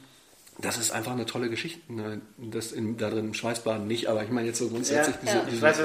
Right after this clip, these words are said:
Speaker 2: meinst.
Speaker 1: Aquafitness-Geschichte, das habe ich echt gerne gemacht. Und, äh, ja, ne, und ich bin da eben sehr, sehr positiv dran gegangen. Und ich glaube, das hat mir sehr, sehr viel geholfen, äh, dass ich eben positiv dran gegangen bin, immer wieder und eben auch so einen, so einen Willen hatte.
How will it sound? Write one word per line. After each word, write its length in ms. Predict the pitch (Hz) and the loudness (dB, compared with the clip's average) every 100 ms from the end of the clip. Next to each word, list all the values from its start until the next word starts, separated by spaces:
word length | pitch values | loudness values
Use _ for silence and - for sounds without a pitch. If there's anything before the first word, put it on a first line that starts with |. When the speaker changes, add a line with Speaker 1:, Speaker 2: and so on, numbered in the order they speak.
| - | 4
Speaker 2:
meinst. 60 | |
Speaker 1:
Aquafitness-Geschichte, 880 | 127 - 131 - 131 - - 139 - - - - | 6 6 4 2 0 0 -2 -2 -4 -6 -8 -4
das 140 | 110 | 0
habe 80 | 139 | 0
ich 120 | 131 | -2
echt 160 | - - | -4 -4
gerne 220 | - - | -4 -4
gemacht. 360 | 101 92 92 - - | -4 -4 -6 -10 -8
Und, 520 | 120 117 117 113 - | -6 -4 -4 -6 -6
äh, 220 | 120 117 117 - - - - | -6 -6 -8 -12 -12 -14 0
ja, 80 | 123 | 4
ne, 140 | 127 | 4
und 160 | 135 127 | 2 -2
ich 100 | - | 2
bin 100 | 147 | 4
da 100 | 139 | 6
eben 220 | 143 135 | 4 4
sehr, 140 | 135 | 6
sehr 100 | 135 | 6
positiv 500 | 127 - 143 - 107 | 6 2 -2 -4 -8
dran 200 | - 92 | -10 -10
gegangen. 380 | 98 98 95 98 101 | -10 -10 -10 -10 -12
Und 60 | |
ich 100 | 95 | -8
glaube, 240 | 110 113 120 | -2 -2 -2
das 180 | 117 | -4
hat 140 | 110 135 | -6 -6
mir 180 | 123 117 | -6 -2
sehr, 160 | 117 | -2
sehr 140 | 117 113 | -2 -2
viel 200 | 127 113 | -4 -4
geholfen, 600 | 107 127 147 - 95 95 | -2 -4 -4 -6 -8 -8
äh, 240 | 113 107 | -8 -8
dass 200 | 110 104 | -6 -8
ich 180 | 113 - | -8 -8
eben 200 | 120 110 | -6 -8
positiv 480 | - 135 143 - 113 | -4 -4 -4 -8 -10
dran 240 | - 107 107 | -8 -6 -6
gegangen 320 | 101 104 107 | -6 -6 -4
bin, 160 | 110 | -6
immer 240 | 110 117 113 | -6 -6 -4
wieder 180 | 120 117 | -4 -4
und 200 | 117 113 | -6 -4
eben 180 | 117 110 | -4 -4
auch 160 | 110 | -6
so 120 | 117 113 | -4 -2
einen, 180 | 113 - - - | -4 -6 -14 -14
so 100 | - | 2
einen 180 | 123 120 | 2 4
Willen 420 | 120 143 135 110 | 6 8 8 4
hatte. 300 | 98 98 95 | -4 -6 -8